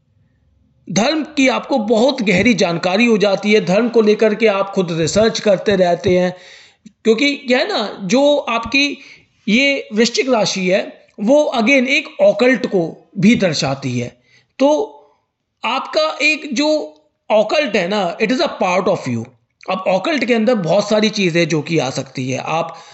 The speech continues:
अ, तंत्र मंत्र की क्रिया में भी interest ले सकते हो, आप एस्ट्रोलॉजी में interest ले सकते हो, और you know, आप काफ़ी spiritual science के अंदर interest ले सकते हो। तो these are all the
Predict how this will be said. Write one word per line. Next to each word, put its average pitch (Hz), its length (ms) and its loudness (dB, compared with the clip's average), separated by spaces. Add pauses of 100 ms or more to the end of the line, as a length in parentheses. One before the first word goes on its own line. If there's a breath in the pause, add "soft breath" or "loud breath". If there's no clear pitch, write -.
अ, 180 420 2
तंत्र 208 320 0
मंत्र 196 300 0
की 196 120 0
क्रिया 190 320 0
में 190 140 -2
भी 185 100 0
interest 180 360 -2
ले 170 100 0
सकते 170 320 -4
हो, 165 80 4
आप 170 440 0
एस्ट्रोलॉजी 190 560 2
में 185 180 2
interest 170 360 -2
ले 160 120 2
सकते 160 380 -4
हो, 156 320 0 (360 loud breath)
और 170 560 0 (180)
you 196 140 4
know, 226 160 2 (180)
आप 190 220 -2 (340)
काफ़ी 196 680 0
spiritual 208 520 0
science 190 360 -2
के 220 100 -2
अंदर 180 220 0
interest 165 420 -2
ले 151 120 2
सकते 156 340 -4
हो। 233 140 4
तो 285 120 -4
these 277 220 2
are 294 140 0
all 240 240 0
the 226 100 0